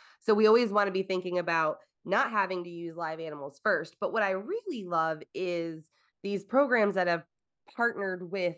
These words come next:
shelters. So I think about, like, Asheville Buncombe here in North Carolina, i-, is their, all of their clinical skills are centered around this shelter. And so their, their clinic is attached to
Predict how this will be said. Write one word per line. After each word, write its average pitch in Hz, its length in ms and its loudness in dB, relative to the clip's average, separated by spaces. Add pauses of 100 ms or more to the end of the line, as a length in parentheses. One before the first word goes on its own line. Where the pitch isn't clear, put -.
(100)
shelters. 202 720 -6
So - 140 -4
I 185 120 2
think 220 180 -2
about, 185 180 0
like, 170 160 -4
Asheville 185 480 -4
Buncombe 165 460 -4
here 165 220 -6
in 160 80 -6
North 160 200 -8
Carolina, 160 640 -2 (680)
i-, 190 340 -8
is 185 240 0 (200)
their, 196 460 0
all 202 220 2
of 202 100 -2
their 202 120 -2
clinical 180 360 -6
skills 170 280 -6
are 160 80 -6
centered 160 340 -6
around 151 580 -6 (100)
this 160 340 -8
shelter. 143 640 -10 (360)
And 170 320 -2 (200)
so 185 120 -2
their, 175 460 0
their 175 240 -2
clinic 202 380 -6
is 165 160 -8 (180)
attached - 800 -10 (240)
to 196 300 -8